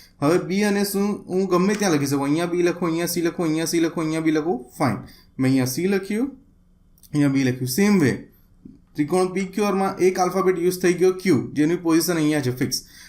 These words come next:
હવે પી અને આર જે છે તેનો હું વાયસા વરસા કોઈ પણ રીતે લખી શકું. અહીંયા પી લખું છું, અહીંયા હું આર લખું છું. હવે એ બી બરાબર એ સી બરાબર પાંચ છે. તો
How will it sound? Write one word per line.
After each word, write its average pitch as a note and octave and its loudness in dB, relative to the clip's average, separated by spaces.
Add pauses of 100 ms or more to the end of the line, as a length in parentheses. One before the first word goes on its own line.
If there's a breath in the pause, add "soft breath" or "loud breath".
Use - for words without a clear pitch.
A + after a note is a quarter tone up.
(100)
હવે D3 2
પી G3+ 0
અને F#3+ -2
આર F3+ 0
જે F#3 2
છે A#2 -2 (300 loud breath)
તેનો D#3 2
હું C4 -2
વાયસા D3+ 2
વરસા F#3 2
કોઈ F#3+ 4
પણ F3+ 2
રીતે D#3 -2
લખી F#3 -2
શકું. C3+ -4
અહીંયા C3+ 0
પી D3+ -2
લખું C#3 -2
છું, C3 -4
અહીંયા A#2 -2
હું E3+ -4 (160)
આર A#2+ -2
લખું - -12
છું. - -18 (400 soft breath)
હવે D3+ 4
એ F3 4
બી G3 0
બરાબર F#3 0
એ D#3+ 2
સી F#3 -2
બરાબર D#3+ 0
પાંચ E3 -2
છે. - -12
તો - -16